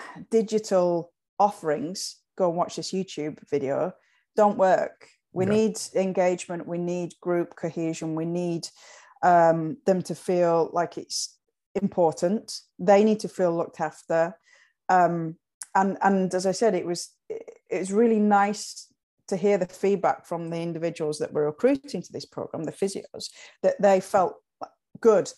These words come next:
Speaker 1: that they could give something to, to these patients, um, to help them with their, their knee pain and prepare for surgery. So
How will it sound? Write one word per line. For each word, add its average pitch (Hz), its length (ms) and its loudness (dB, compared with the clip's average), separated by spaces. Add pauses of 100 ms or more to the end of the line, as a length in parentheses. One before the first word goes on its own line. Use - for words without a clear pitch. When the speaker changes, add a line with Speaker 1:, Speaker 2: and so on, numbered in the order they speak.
Speaker 1:
that 185 140 -2
they 180 60 -8
could - 280 -10
give 202 180 4
something 156 460 -6
to, 151 440 -6 (140)
to - 100 -8
these 147 200 -2
patients, 143 500 -8 (480)
um, 147 400 -4 (680)
to - 100 -6
help 190 320 0
them 160 180 -4
with 151 180 -2
their, 127 240 -4
their 151 120 -2
knee 156 160 0
pain 151 260 -2
and 147 120 -4
prepare 147 360 -4
for 147 180 -10
surgery. 139 460 -6
So 156 200 -4